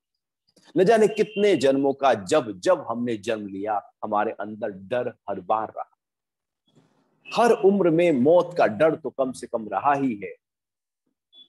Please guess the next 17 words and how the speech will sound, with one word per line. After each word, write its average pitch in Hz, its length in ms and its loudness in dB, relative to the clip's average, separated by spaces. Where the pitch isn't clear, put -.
हर 196 160 4
इसलिए 143 340 2
जीवधारी 117 580 0
प्राणी 117 400 -6
अपनी 107 320 -12
जान 113 240 -2
को 113 140 -14
बचाने 120 500 -4
के 110 100 -18
लिए 101 120 -12
भागता 92 460 -10
है, 92 100 -8
डरा 120 380 2
डरा 92 280 0
सा 92 140 -10
रहता 87 360 -8
है। 98 200 -8